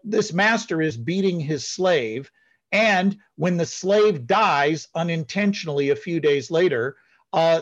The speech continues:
the master is not penalized. There is no lex talionis that applies. Do we want to argue the slave was not human?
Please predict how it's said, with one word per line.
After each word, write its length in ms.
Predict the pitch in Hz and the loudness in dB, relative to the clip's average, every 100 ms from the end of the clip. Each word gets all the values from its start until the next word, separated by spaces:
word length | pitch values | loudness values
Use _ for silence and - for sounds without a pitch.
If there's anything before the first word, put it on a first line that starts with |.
| - | 0
the 160 | 160 | -4
master 520 | 170 185 196 - 190 | 0 0 0 -2 -2
is 220 | 180 175 160 | 0 -4 -2
not 340 | 160 160 - | -4 -4 -8
penalized. 680 | - 226 175 131 101 - - | -4 0 0 -2 -6 -14 -4
There 200 | 160 160 | -2 2
is 180 | 180 139 | 0 0
no 100 | 175 | -2
lex 280 | 175 170 - | 0 -4 -4
talionis 680 | - 160 160 143 143 143 - | -6 -4 -2 -4 -6 -8 -6
that 100 | 139 | -6
applies. 500 | 147 - 277 120 120 | -6 -4 -4 -4 -4
Do 100 | 160 | -2
we 100 | 151 | -2
want 240 | 151 160 | 0 0
to 60 | 156 | -2
argue 400 | - 151 147 165 | -2 -2 0 -4
the 140 | 127 120 | -4 -8
slave 600 | - - 131 135 160 202 | -8 -8 -4 0 0 2
was 240 | 220 208 | -2 -2
not 200 | 226 220 | -4 -2
human? 360 | 208 240 294 | -2 -2 -2